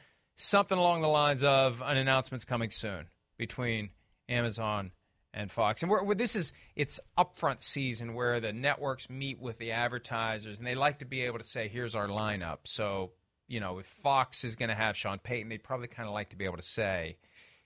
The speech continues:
"We got Sean Payton." That's one of the reasons why Tom Brady was announced last week. A lot of buzz. You wanna have the advertisers busting their wallets wide open to buy from you.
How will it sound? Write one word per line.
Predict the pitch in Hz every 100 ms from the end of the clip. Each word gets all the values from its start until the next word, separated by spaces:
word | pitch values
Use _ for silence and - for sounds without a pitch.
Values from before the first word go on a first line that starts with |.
| _ _ _
"We | 110
got | 101 95
Sean | 104 98
Payton." | 151 113
That's | 117
one | 131
of | 120
the |
reasons | 113 117 110 101
why | 110
Tom | 107 - 107
Brady | 117 123 104
was | 90
announced | 92 90 87
last | 90 85 -
week. | 87 80
A | 95
lot | 104
of | 98 -
buzz. | 127 95 - - - - - -
You |
wanna | 113 113
have | 107 120 117
the | 117
advertisers | 120 123 120 120 107 104 104 - _ _ -
busting | - 135 - 139
their | 123 117
wallets | 117 120 101 - 123
wide | 113 113
open | 113 127 - 90 85 - _
to | -
buy | 101 113 110
from | 104 - 98
you. | 135 127 101 92